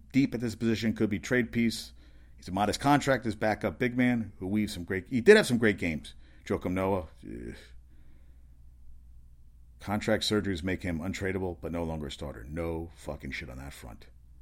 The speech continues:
Chasson Randall, they said, he's saying, "The February signing didn't overwhelm, but showed Jackson has a knack for triangle and some defense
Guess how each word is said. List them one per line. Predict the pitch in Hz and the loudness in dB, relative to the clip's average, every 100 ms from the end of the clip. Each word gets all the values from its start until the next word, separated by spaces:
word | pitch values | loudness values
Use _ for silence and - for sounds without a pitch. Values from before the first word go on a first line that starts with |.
| - - - - - - - - - - - - - - - - - - | -20 -20 -20 -20 -20 -20 -20 -20 -20 -20 -20 -20 -20 -20 -20 -20 -16 0
Chasson | 135 131 127 | 0 4 4
Randall, | 131 139 143 - - | 6 4 0 -4 -8
they | 98 | -6
said, | - 113 95 - - | 0 0 0 -6 -4
he's | 107 | -2
saying, | 107 110 | 0 0
"The | 98 | 2
February | 139 151 135 | 4 6 6
signing | 147 135 113 | 4 4 6
didn't | 135 139 139 | 6 4 4
overwhelm, | 131 120 123 113 | 4 6 4 2
but | 101 | 2
showed | 131 120 | 2 4
Jackson | 117 110 120 | 4 4 2
has | 107 | -2
a | 95 | 0
knack | 107 107 | 0 0
for | 101 | -4
triangle | - 120 123 117 | -2 0 2 0
and | - | -2
some | 90 | -4
defense | 107 107 - 101 - | -2 -2 0 -4 -6